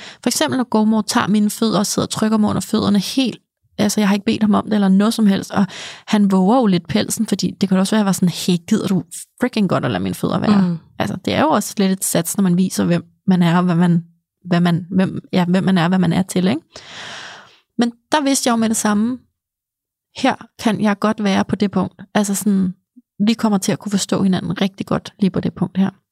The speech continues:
Speaker 2: Ja.
Speaker 1: Og det synes jeg bare er fedt. Hvor at, øh, hvis jeg havde tænkt lidt mere over det med Birkenstock, nu er det jo en helt ny, øh, åbenbaring, jeg lige har fået, men med den her kasse Bear Bells, jeg var bare sådan, "Oh my god, det er da mega sødt," og sådan, nej, altså det var sådan, det var et, et lille commitment for ham, tror jeg faktisk,
Speaker 2: Ja.
Speaker 1: ikke?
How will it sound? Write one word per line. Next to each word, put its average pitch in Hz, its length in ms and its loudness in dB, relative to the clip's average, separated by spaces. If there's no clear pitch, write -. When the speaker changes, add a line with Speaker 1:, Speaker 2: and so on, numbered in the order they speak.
Speaker 2:
Ja. 214 140 -2
Speaker 1:
Og 214 100 -2
det 302 100 0
synes - 180 -2
jeg 185 80 -4
bare - 80 -4
er - 40 -2
fedt. - 280 -4
Hvor 208 240 2
at, 196 140 -2
øh, 190 380 0
hvis 190 180 0
jeg 185 60 2
havde 180 140 0
tænkt 311 220 -2
lidt 220 100 0
mere 208 140 2
over 202 140 0
det 202 140 0
med 196 100 2
Birkenstock, 208 540 -2
nu 196 120 2
er 202 40 0
det 196 60 2
jo 185 60 2
en 185 60 2
helt 202 300 -2
ny, 202 180 2
øh, 190 200 2
åbenbaring, 196 440 0
jeg 208 80 2
lige 202 100 4
har 208 80 4
fået, 208 340 0
men 208 280 0
med 208 80 0
den 208 140 2
her 214 100 0
kasse - 340 -2
Bear 196 220 0
Bells, 208 440 -2
jeg 180 100 2
var 302 120 4
bare 214 140 2
sådan, 190 140 2
"Oh 175 120 4
my 381 260 0
god, 269 220 4
det - 120 0
er 359 40 0
da 311 60 2
mega 285 260 2
sødt," 254 380 0
og 226 80 0
sådan, 175 260 0
nej, 240 200 2
altså 214 180 0
det 220 120 -2
var 220 60 2
sådan, 202 260 0
det 214 160 0
var 208 60 2
et, 196 120 -2
et 208 160 0
lille 226 200 4
commitment 226 540 0
for - 100 -2
ham, 175 180 2
tror - 180 -2
jeg 196 120 -4
faktisk, 196 320 -6
Speaker 2:
Ja. 214 120 2
Speaker 1:
ikke? 202 120 -6